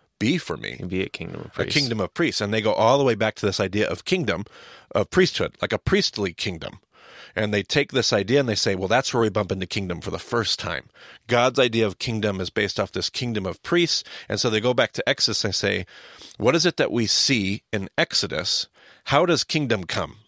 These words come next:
Speaker 1: And so they went back to those tests that you were just talking about, and they said, "Well, well, three things have to happen.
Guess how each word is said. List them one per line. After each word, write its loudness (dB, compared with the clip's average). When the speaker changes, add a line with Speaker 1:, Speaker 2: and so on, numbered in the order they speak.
Speaker 1:
And -2
so 2
they 6
went 2
back 2
to -8
those 4
tests 2
that -4
you -2
were 0
just -2
talking -6
about, -4
and -2
they 0
said, 0
"Well, 0
well, -2
three 2
things -2
have 0
to -4
happen. -4